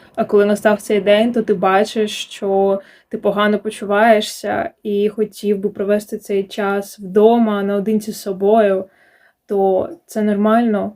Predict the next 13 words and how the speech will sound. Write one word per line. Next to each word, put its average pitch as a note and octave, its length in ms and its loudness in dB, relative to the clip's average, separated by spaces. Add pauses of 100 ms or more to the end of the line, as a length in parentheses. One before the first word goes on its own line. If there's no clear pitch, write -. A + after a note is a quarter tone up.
скасувати G3+ 1080 -2
або G3+ 220 -4
перенести G#3 560 -2
зустріч, G#3 640 -6 (300)
пояснити G3+ 960 0 (100)
людині, G3 520 0
як G3 160 0
ти - 120 -8
почуваєшся. G3 1120 -4 (920)
І F#3+ 400 -2
від F#3+ 180 -4
цього A3+ 720 2
світ G3+ 600 -6